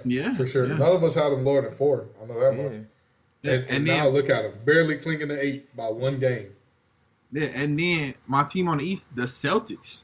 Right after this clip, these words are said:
Speaker 1: I mean, who saw that coming? Who, who saw that coming from the Celtics?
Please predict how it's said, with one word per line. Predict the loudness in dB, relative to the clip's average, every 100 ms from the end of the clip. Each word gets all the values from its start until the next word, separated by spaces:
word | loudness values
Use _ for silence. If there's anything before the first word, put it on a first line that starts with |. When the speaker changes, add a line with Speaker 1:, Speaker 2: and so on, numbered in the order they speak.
| -4
Speaker 1:
I | 0
mean, | 2 2 0 -4 -12 _ _ _ _ _ _ -4
who | 8 8 8 4
saw | 4 6 4
that | 2 0 0 -2 -8
coming? | -2 2 2 0 _ _ _ _ _ _ 0
Who, | 2 4 2
who | 2 2
saw | 2 2 2
that | -2 -2
coming | -2 -2
from | 0 -2
the | -2
Celtics? | -8 -10 -18